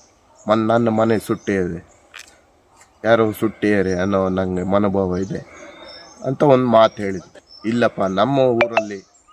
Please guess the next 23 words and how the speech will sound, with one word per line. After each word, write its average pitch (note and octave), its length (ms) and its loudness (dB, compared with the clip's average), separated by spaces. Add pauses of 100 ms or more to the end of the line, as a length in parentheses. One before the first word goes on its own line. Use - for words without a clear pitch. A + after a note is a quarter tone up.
(140)
ಆ A2 60 -6
ಥರದವ್ರು G#2 480 -8
ಯಾರೂ G2 400 -4
ಇಲ್ಲ, F2 200 -8 (720)
ಮನೆಗೆ A2+ 300 -4
ಸುಡೋಂಥದ್ದು G2+ 520 -4
ಏನಿಲ್ಲ. F#2+ 260 -8
ಕೂಡಲೇ G3+ 520 0
ಕೂಡಲೇ C3+ 480 -2
ನಾವು G2+ 380 -2
ಬಂದ್ವಿ. B2+ 480 -8 (960)
ಬಂದು C3 260 0
ನೋಡ್ತೀವಿ A#2+ 640 2
ಹೊಗೆ G#2+ 340 2
ಆಡ್ತಿತ್ತು, G#2+ 500 -4
ಸುಟ್ಟಿತ್ತು, G#2 680 -6
ಒಲೆಯಲ್ಲಿ G2+ 400 -2
ಇದಾಗಿತ್ತು, G2 600 -4 (840)
ಗ್ಯಾಸ್ G#2+ 260 2
ಹಂಡೆ G#2 220 0
ಎಲ್ಲ F#2 200 -2
ಬಿದ್ದಿತ್ತು. F#2+ 720 -6 (640)
ಆ B2 260 6